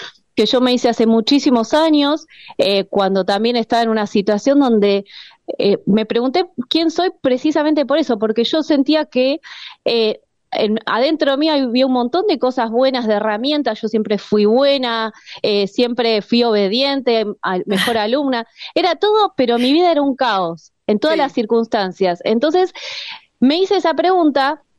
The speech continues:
Speaker 1: pero lo más loco de todo, que esa pregunta me disparó un montón de más preguntas. No es que al preguntarte quién soy,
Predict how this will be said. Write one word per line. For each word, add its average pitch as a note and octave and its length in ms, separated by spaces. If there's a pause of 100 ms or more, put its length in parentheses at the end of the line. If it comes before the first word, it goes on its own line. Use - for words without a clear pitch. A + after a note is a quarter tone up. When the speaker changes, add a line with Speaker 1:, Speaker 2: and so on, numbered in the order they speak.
(200)
Speaker 1:
pero G#3 180
lo A3 100
más C4+ 200
loco C4 380
de A#3+ 120
todo, C4+ 400
que B3+ 120
esa C4 160
pregunta C4+ 360
me A#3+ 140
disparó A3 300
un C4+ 60
montón C#4 400
de A#3+ 280 (240)
más F4 160 (100)
preguntas. G3 500
No A#3 80
es B3+ 60
que G#3 160
al F#3 100
preguntarte G3+ 540
quién G#3 220
soy, B3 320